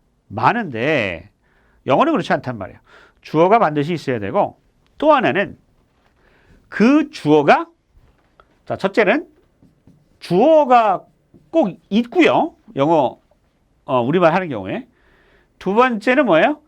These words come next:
그게 사람인 경우가 많다는 거예요. 어, 이게 바로 영어식 특성이기 때문에 이 외국, 미국 분들이 우리말을 할 때도 마치 영어식 발상으로 얘기를 해서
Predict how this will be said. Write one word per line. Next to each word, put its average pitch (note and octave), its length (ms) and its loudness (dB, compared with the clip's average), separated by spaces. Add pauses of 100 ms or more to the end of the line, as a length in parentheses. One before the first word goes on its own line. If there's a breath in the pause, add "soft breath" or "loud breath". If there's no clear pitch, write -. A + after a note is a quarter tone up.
(120)
그게 C#4+ 400 -2 (1080)
사람인 G4+ 880 0
경우가 A3+ 260 0
많다는 B2 300 -6
거예요. G2 160 -12 (1500)
어, C3+ 360 -2 (720 soft breath)
이게 A#3+ 400 0
바로 A3 400 0 (460 soft breath)
영어식 B3 640 2
특성이기 C#4 580 -2
때문에 C#3+ 480 -2 (580)
이 G#3 160 -2
외국, E3+ 460 -2
미국 A3 280 -4
분들이 A#3+ 520 -2 (420 soft breath)
우리말을 A#3 640 2
할 G#3 100 -6
때도 F3 260 0
마치 A#3+ 520 -2 (360)
영어식 C#4+ 540 2
발상으로 C4 600 -4
얘기를 G#3+ 400 0
해서 - 320 0